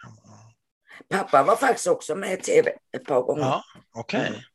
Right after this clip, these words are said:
Speaker 2: Och tidningen och
Speaker 1: Mm.
Speaker 2: Så, alltså jag känner att det var... Vi hade jämfört med många andra utav mina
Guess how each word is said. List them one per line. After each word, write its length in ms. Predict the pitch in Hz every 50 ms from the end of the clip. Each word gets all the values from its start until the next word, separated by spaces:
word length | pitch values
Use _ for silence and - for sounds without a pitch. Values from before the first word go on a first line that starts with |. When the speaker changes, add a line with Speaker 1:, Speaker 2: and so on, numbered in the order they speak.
| _ _ _
Speaker 2:
Och 180 | - 139 139 -
tidningen 840 | - 185 185 170 143 123 110 104 104 117 120 123 123 107 117 131
och 180 | 131 131 123 104 - - _ _ _ _ _ -
Speaker 1:
Mm. 400 | 127 127 120 120 120 123 131 139 143 _ _ _ _ _ _ _ _ _ _ _ _ _ _ _ _ _ _ _ _ _
Speaker 2:
Så, 280 | - - - 247 226 - - - - - - _ - - - - -
alltså 200 | 214 208 - 254
jag 220 | 269 247 233 208
känner 380 | - - 277 240 240 214 202 180
att 180 | 180 175 - -
det 100 | - 196
var... 560 | 196 202 214 208 196 180 175 160 127 - - _ _ _ _ _ _ _ _ _ _ _ _ _ _
Vi 120 | - 190 214
hade 560 | 220 220 233 233 208 156 185 170 147 104 - - _ _ _ _ _ _ _ 147 147
jämfört 640 | - 247 226 208 190 160 - - - 143 143 143 -
med 200 | - 160 165 175
många 480 | 180 190 190 185 165 143 139 139 139 117 - _ _ _ _ _ -
andra 380 | - 185 185 170 147 - -
utav 240 | 185 185 - 214 214
mina 440 | 220 214 202 180 143 143 143 123